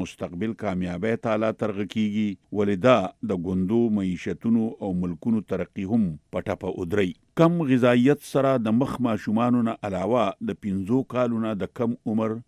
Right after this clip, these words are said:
پنځوس لکه ماشومان هر کال د کم غذایت د لاسه لګیدونکو رنځونو نه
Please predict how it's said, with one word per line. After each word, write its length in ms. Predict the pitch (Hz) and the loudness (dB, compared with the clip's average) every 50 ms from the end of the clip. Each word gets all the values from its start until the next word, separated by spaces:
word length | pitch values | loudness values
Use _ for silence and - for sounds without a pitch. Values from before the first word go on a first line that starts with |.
| _ _ _ 120 | _ _ _ -4
پنځوس 440 | 107 101 104 92 107 143 156 - - - | -2 -2 0 2 2 2 2 2 -2 -4
لکه 180 | 113 98 - 104 95 | -6 -4 -2 -2 -2
ماشومان 480 | 95 95 92 - - 98 107 110 110 104 95 - - | -2 -2 -4 -4 -4 -4 -2 -2 -2 -4 -4 -4 -4
هر 120 | 123 123 - - - | -6 -6 -6 -8 -6
کال 260 | 131 131 113 98 87 85 85 - _ - 95 | -4 -2 -2 -2 -4 -6 -8 -12 _ -6 -6
د 100 | 101 - - - | -6 -4 -2 -2
کم 160 | 135 139 135 117 | -2 0 0 0
غذایت 480 | 104 104 90 101 98 101 95 107 113 104 90 78 | -2 -2 -2 0 -2 -2 -2 -2 -4 -4 -4 -4
د 100 | 98 92 | -4 -2
لاسه 260 | 101 107 113 - - 98 92 | -2 -2 -2 -4 -4 -4 -4
لګیدونکو 640 | 90 80 82 90 85 80 104 117 113 - - 95 87 | -4 -4 -4 -6 -4 -2 -2 -2 -2 -2 -4 -4 -2
رنځونو 400 | 87 87 85 78 107 123 135 120 104 | -2 -2 -2 0 0 2 2 2 2
نه 100 | 90 85 | 0 -4